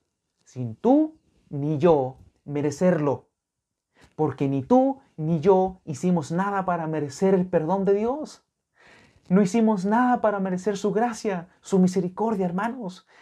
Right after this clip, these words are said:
No hicimos absolutamente nada. Como dice John Piper, mis hermanos, lo único nosotros que contribuimos a la salvación es nuestro propio pecado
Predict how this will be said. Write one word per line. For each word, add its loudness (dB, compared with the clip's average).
No 2
hicimos -2
absolutamente 0
nada. 0
Como 2
dice 0
John 2
Piper, -2
mis -4
hermanos, -6
lo 6
único 0
nosotros -4
que -8
contribuimos 0
a -4
la -6
salvación -4
es -2
nuestro 0
propio 2
pecado -2